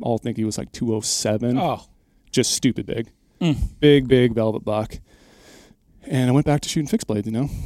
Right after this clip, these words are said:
Speaker 1: They work. So I was like, "I'm gonna use a fixed blade." I can't, I don't know if I can fully blame it on a broadhead. You know, I here's like, "Yeah, it's, I didn't get penetration, didn't do this or that." But, like, the thing that I messed up on, and I admit it,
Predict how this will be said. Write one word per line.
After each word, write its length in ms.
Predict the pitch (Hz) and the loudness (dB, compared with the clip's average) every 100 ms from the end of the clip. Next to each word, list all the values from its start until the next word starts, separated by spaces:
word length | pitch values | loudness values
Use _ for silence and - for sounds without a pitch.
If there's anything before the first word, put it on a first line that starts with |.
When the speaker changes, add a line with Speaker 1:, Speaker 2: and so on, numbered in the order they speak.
| - | -4
Speaker 1:
They 80 | 151 | -2
work. 300 | 120 143 - - - | 0 -2 -6 -16 -14
So 140 | - 127 | -4 -2
I 20 | |
was 120 | 123 | 0
like, 160 | 123 165 | -2 0
"I'm 140 | 170 | 0
gonna 200 | 160 135 - | 0 0 -2
use 160 | 127 | -6
a 20 | 139 | -4
fixed 200 | 143 - | -6 0
blade." 300 | 117 123 131 | 0 0 -2
I 40 | |
can't, 400 | - 170 226 226 | -2 -2 -2 -4
I 40 | - | 0
don't 80 | |
know 60 | 180 | 2
if 80 | 151 | 2
I 40 | |
can 100 | 127 | 0
fully 240 | 113 120 110 | 0 0 0
blame 280 | 104 107 | -2 -4
it 60 | 110 | -4
on 80 | 104 | -4
a 20 | |
broadhead. 400 | 98 101 98 101 | -6 -8 -8 -6
You 120 | 107 | -6
know, 180 | 107 107 | -4 -6
I 40 | 107 | -6
here's 260 | 113 104 | -8 -8
like, 160 | 104 107 | -8 -8
"Yeah, 240 | 135 113 | -6 -4
it's, 180 | 110 - - _ _ | -4 -8 -20 _ _
I 40 | - | -6
didn't 160 | 123 | -4
get 100 | 120 | -4
penetration, 480 | - 110 104 101 - | -4 -4 -4 -6 -6
didn't 140 | 110 104 | -8 -6
do 80 | |
this 200 | 110 107 - | -8 -8 -8
or 120 | - - | -12 -8
that." 300 | 107 101 - | -6 -6 -4
But, 180 | 113 | -4
like, 220 | 120 107 - - - - - - - _ _ _ _ | -4 -6 -10 -20 -20 -20 -20 -20 -20 _ _ _ _
the 100 | 139 | 2
thing 160 | 147 160 | 4 6
that 100 | 139 | 6
I 120 | 131 | 4
messed 300 | 135 131 - | 4 2 2
up 180 | 143 - | 2 4
on, 260 | 160 165 165 | 2 2 0
and 140 | 139 113 | -2 -2
I 60 | |
admit 280 | 107 110 143 | 0 2 4
it, 140 | 160 | 4